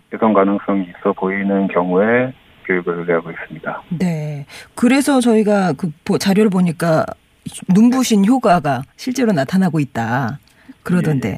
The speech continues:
Speaker 2: 어느 정도 효과를 거두고 있습니까?
Speaker 1: 네, 뭐 실제로 뭐 아이들 그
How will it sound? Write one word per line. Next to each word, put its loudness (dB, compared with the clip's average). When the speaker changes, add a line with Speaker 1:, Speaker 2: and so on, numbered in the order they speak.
Speaker 2:
어느 6
정도 2
효과를 0
거두고 -4
있습니까? -6
Speaker 1:
네, -16
뭐 -20
실제로 2
뭐 2
아이들 0
그 0